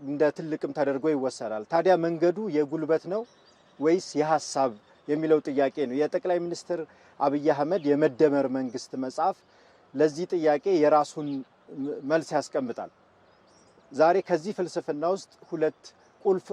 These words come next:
ዋና ዋና ጉዳዮችን እንመልከት። እነሱም የሀሳብ የበላይነትና ሰላም ናቸው። ሁለቱም የተለያዩ ሀሳብ ይኖራቸው እንጂ አንድ የሚሆኑበትም ጉዳይ አለ።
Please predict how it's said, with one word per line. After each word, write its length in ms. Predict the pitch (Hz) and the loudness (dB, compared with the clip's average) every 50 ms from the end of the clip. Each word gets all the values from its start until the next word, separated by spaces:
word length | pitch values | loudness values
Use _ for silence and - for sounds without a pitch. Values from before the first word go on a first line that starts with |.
| - | -4
ዋና 280 | 170 156 156 160 151 156 | 2 4 4 4 4 4
ዋና 220 | 151 151 147 147 143 139 | 0 0 0 0 0 0
ጉዳዮችን 600 | 127 139 131 113 143 135 135 131 - - 190 196 208 - _ _ _ _ _ _ _ _ | -2 -4 0 4 4 4 4 4 0 -6 -6 -6 -6 -12 _ _ _ _ _ _ _ _
እንመልከት። 580 | 143 165 170 165 160 151 135 120 - 113 98 - _ _ _ _ _ _ _ _ _ _ _ _ _ _ _ _ _ _ _ _ _ | -4 -2 -2 0 0 0 0 0 -4 -10 -12 -12 _ _ _ _ _ _ _ _ _ _ _ _ _ _ _ _ _ _ _ _ _
እነሱም 400 | 151 147 156 165 - - 247 226 185 | -4 0 0 0 0 -2 -4 -4 0
የሀሳብ 680 | 160 160 156 147 143 139 - 170 175 175 - - 190 165 | 4 4 6 4 4 0 0 -2 -2 -2 0 -2 0 2
የበላይነትና 800 | 175 170 156 156 151 147 143 143 139 139 143 135 - 156 160 170 202 226 226 - - _ _ _ _ _ _ _ _ _ | 2 2 2 2 4 4 4 2 2 0 -2 -2 -4 -6 -4 0 0 0 0 -2 -8 _ _ _ _ _ _ _ _ _
ሰላም 420 | - - - 180 175 170 170 165 151 147 | -16 -6 2 4 6 8 8 6 6 2
ናቸው። 340 | 135 120 113 - - 98 - _ _ _ _ _ _ _ _ _ | -2 -4 -6 -8 -14 -18 -18 _ _ _ _ _ _ _ _ _
ሁለቱም 400 | 143 143 147 160 160 - - 156 | -8 2 4 4 2 2 -2 -4
የተለያዩ 460 | 143 143 - 165 156 156 156 147 143 139 131 - - _ _ _ _ _ | -4 -2 -2 0 0 2 2 2 0 -4 -8 -12 -16 _ _ _ _ _
ሀሳብ 360 | - 156 151 - - 151 139 131 | -2 -2 -2 0 0 0 0 0
ይኖራቸው 500 | 139 143 143 143 139 135 135 - - 143 | 0 -2 2 2 2 2 2 0 -4 -4
እንጂ 160 | 143 147 147 202 220 - | -4 -4 -2 -2 -2 0
አንድ 240 | 160 160 156 156 139 | 0 -2 -2 -2 -4
የሚሆኑበትም 720 | 143 143 143 143 135 135 131 123 104 - 127 - 147 135 120 | -2 0 2 2 2 0 -2 -4 -2 -4 -4 -2 -2 -6 -4
ጉዳይ 300 | 131 123 117 - 165 147 | -6 -6 0 4 4 4
አለ። 160 | 120 101 | 4 2